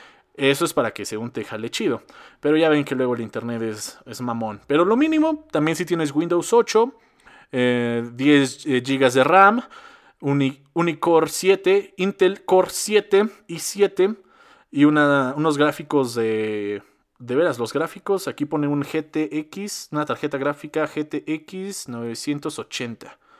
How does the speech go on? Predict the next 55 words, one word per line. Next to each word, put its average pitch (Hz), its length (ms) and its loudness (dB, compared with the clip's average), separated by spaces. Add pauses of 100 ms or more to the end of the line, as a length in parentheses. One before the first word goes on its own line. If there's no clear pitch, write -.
(520)
Novecientos 113 640 -12
ochenta, - 500 -16 (100)
para - 180 -18
que 104 120 -16
tengas 120 400 -12
unos 113 240 -12
bonitos 104 400 -14
gráficos. - 500 -16 (560)
S 156 220 -2
S 123 220 -4
D 160 180 -2
te 143 140 -6
la 110 180 -8
piden, 202 460 -6 (240)
o 131 100 -12
sea, 113 360 -4 (320)
creo 151 180 -4
que 131 360 -2
es 135 140 -8
opcional, 127 440 -6
pero 107 180 -4
sí 127 160 -12
te 123 100 -12
jala 117 260 -6
más 113 160 -10
chido 117 240 -12
con 113 160 -12
S 113 140 -12
S 117 160 -10
D. 180 220 -4
Es 135 100 -2
más 160 160 0
rápido, 135 380 -4
carga 160 240 -4
mucho 147 240 -8
más 127 160 -4
rápido 117 360 -6 (280)
con 123 180 -6
S 120 140 -6
S 117 180 -6
D, 107 140 -6
porque 120 320 -10
yo 160 100 2
antes 196 240 -2
lo 180 80 -2
jugaba 139 540 2 (260)
en 143 160 -2
otra 156 200 2
computadora 127 500 0
que 127 100 -8
no 123 100 -4
tenía 139 320 -2
S 143 200 -2
S 139 120 0
D 139 260 0